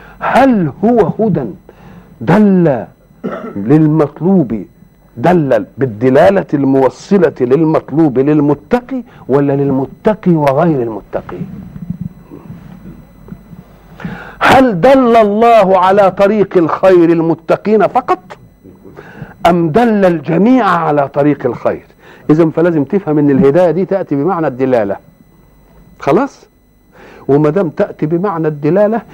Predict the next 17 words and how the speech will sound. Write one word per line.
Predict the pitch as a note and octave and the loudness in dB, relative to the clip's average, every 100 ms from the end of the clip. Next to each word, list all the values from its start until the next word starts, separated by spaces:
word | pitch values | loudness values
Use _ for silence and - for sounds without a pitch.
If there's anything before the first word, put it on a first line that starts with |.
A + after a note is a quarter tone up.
| - - | -10 0
يبقى | E3 - - | 0 0 -6
كلمة | - A3+ F#3+ F3+ F3 | -4 0 0 0 0
متقين، | F#3 F#3 D3+ - C#3 | -2 0 -4 -2 0
مش | G3+ G3+ | 2 2
المتقين | F3+ E3+ - E3+ B3+ G#3+ | 2 0 -2 0 2 2
بالفعل، | C#3 - E3 E3 | 0 -2 -2 0
لأن | B3+ F4 C#4 | 2 2 4
المتقي | A3+ G3+ - C4 G3+ | 4 2 2 0 2
بالفعل | F3 D3+ F#3 C#3+ D3 | 0 0 0 0 0
كيف | C#4 E4 A3+ | 0 0 2
يكون | G#3+ F#3 G#3+ F#3+ | 2 2 0 2
هو | F#3+ E3+ E3 | 2 2 2
هدى | D3+ | 0
الله؟ | C#3 C3 | 0 0
ده | A#2+ F3 | 0 2
هو | A#3+ A#3 | 4 4
جائز. | F3+ G3+ A#2+ F#2+ - | 4 4 2 -4 -18